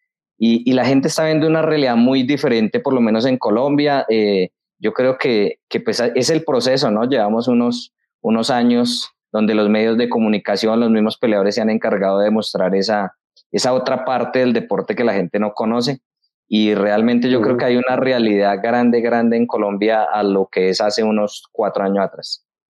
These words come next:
Speaker 2: Ujú. De acuerdo.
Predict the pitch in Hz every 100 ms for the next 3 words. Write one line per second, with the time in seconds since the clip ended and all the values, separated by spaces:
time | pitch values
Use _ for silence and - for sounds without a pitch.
0 | _ _ _ _ _ _ _ _ 123 110
1 | 110 131 - _ _ _ _ _ 104 -
2 | 208 104